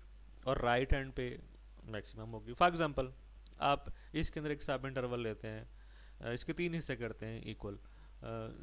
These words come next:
zero, वन ओवर थ्री, टू ओवर थ्री और फिर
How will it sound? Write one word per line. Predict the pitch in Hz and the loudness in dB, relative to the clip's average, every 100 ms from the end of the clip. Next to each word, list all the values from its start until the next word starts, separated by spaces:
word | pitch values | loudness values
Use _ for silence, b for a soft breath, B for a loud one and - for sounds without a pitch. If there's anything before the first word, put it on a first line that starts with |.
| 117 | -8
zero, | 127 135 139 139 | -2 2 2 0
वन | 139 135 123 127 131 | -2 -4 2 2 2
ओवर | 131 | -2
थ्री, | 131 127 127 127 - | -2 -4 -4 -6 -4
टू | 123 | -2
ओवर | 123 123 123 | 0 -2 -2
थ्री | - 120 120 117 | -4 -4 -4 -4
और | 110 110 110 - | -4 -2 0 4
फिर | 107 107 | 4 4